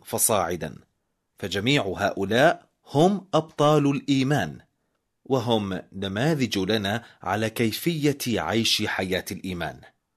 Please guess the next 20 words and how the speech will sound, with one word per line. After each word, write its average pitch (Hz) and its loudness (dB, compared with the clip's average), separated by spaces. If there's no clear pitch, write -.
فنحن 180 0
محاطون 143 2
بسحابة 151 2
من 143 2
الشهود 117 2
الذين 127 4
يشهدون 160 4
على 98 2
قوة 127 4
حياة 104 0
الإيمان، 95 -4
وهم 123 2
جميعاً 113 0
مؤمنون 117 2
من 156 0
العهد 117 0
القديم، 123 -2
وهم 101 0
قدوات 98 0
لنا، 107 0